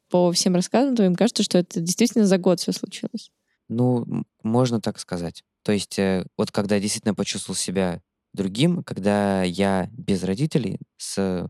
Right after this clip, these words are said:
Speaker 2: мамой, подруги, с подругой, но тем не менее без родителей поехал в Питер,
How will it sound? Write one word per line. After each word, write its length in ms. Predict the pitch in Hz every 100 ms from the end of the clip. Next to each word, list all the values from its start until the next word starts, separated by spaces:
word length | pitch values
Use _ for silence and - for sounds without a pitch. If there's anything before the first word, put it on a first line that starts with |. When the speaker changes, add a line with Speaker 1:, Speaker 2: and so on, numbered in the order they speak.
| 104 -
Speaker 2:
мамой, 420 | 101 110 98 92
подруги, 500 | - 92 101 95 -
с 80 | -
подругой, 420 | - 127 156 107
но 120 | 95
тем 180 | 92 101
не 60 | 95
менее 240 | 98 90 87
без 160 | 87
родителей 300 | 98 101 - -
поехал 320 | 92 87 90
в 100 | -
Питер, 320 | 160 - 107